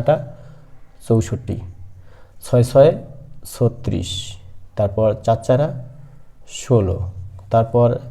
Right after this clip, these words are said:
সাত সাতা ঊনপঞ্চাশ, তারপর পাঁচ পাঁচা পঁচিশ। ওকে, এখন এগুলো যদি যোগ করি তাহলে আমরা এক্স স্কয়ার এর মান পাবো, তাহলে এটা যোগ করলে হবে একশো নব্বই। ওকে,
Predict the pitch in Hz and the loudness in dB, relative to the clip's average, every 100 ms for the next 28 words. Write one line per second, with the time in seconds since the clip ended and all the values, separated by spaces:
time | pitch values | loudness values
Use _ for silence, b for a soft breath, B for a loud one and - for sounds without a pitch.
0 | - 117 - 135 131 160 - b b b | -4 -2 0 -4 -2 -6 -6 b b b
1 | b b - - 127 117 104 90 - - | b b -12 2 4 4 2 0 -6 -8
2 | - - - 117 113 107 104 - 107 160 | -10 -2 0 0 2 2 2 -2 0 -2
3 | 160 98 92 98 90 - - - - - | -2 -4 -4 -6 -10 -12 -14 -16 -12 -4
4 | 143 127 - B B B - 123 135 135 | -2 -2 -4 B B B -4 0 4 6
5 | 156 156 147 117 123 123 - 123 156 - | 6 6 6 8 8 6 4 4 4 4
6 | 113 113 110 135 175 - - - - - | 6 6 6 4 4 -4 -14 -16 -12 -4
7 | 123 151 123 110 104 98 90 87 82 87 | 0 0 4 4 4 2 0 0 -2 -2
8 | 110 113 110 117 110 110 110 - 113 110 | 2 2 4 4 4 2 0 2 4 6
9 | 113 170 247 B B B - - 110 - | 6 4 2 B B B -8 -2 -2 2
10 | 156 - - 110 92 87 90 - | 0 0 -2 0 0 0 0 0